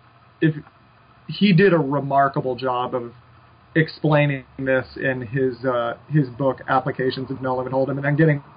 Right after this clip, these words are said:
very, very deep with it if you wanna go down the rabbit hole, uh, or just his videos on Card Runners, if you can find that. But he, he's very good at explaining this if you wanna look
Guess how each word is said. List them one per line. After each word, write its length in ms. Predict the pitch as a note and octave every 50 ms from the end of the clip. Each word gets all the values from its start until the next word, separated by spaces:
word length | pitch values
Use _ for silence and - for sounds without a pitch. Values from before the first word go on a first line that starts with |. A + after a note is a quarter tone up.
| - - B2
very, 300 | D3+ D#3 D#3 D#3 D3+ C#3+
very 220 | B2+ C#3+ C3+ C3+ C3
deep 240 | C#3 C3+ C3+ C3 C#3
with 160 | C3 - C3
it 100 | B2+ A#2+
if 100 | A#2+ -
you 100 | D3 C3+
wanna 180 | B2+ C3+ C3 C3
go 220 | A#2 B2+ A#2+ A#2+ B2+ C3 - - - C3 -
down 240 | B2+ B2 A#2+ A#2+
the 60 | B2 B2
rabbit 340 | B2 A#2+ B2 B2+ B2 B2+
hole, 280 | - C3+ C3+ C3 C3 - - - - - - - - -
uh, 180 | - C#3 C3 - -
or 200 | D#3 D#3+ D#3+ D3 C#3
just 340 | D3 C#3 D#3+ F3 D#3 - -
his 160 | - D#3 B2+ A#2+
videos 640 | A2+ B2+ C3 C3 C3+ B2+ B2+ B2+ B2+ - B2+ A#2+ B2+
on 120 | B2+ A#2+
Card 260 | - - B2 B2 A#2+
Runners, 320 | B2+ B2 A#2+ A#2 B2 B2 C3
if 140 | B2+ -
you 80 | C3 B2+
can 140 | B2 B2 A#2+
find 300 | - C3+ B2+ A#2+ A#2+ B2
that. 360 | A#2+ A2+ A#2 A#2+ A#2 - -
But 180 | C#3+ C3+ C3+ C#3 - _ - - - _ _ _
he, 200 | F3 F3+ E3+ -
he's 260 | B2 D3 F3+ D#3+ C#3
very 380 | C3+ C#3+ D#3 D3 C#3+ C#3+ C3+
good 180 | A#2 C3+ C3 B2+
at 100 | B2+ A#2+
explaining 540 | - - - - - C3+ B2 B2 B2 B2 B2
this 220 | B2 B2 A#2+ -
if 100 | B2+ B2
you 100 | C#3 C3
wanna 180 | B2 B2 B2 A#2
look 140 | A#2+ A#2+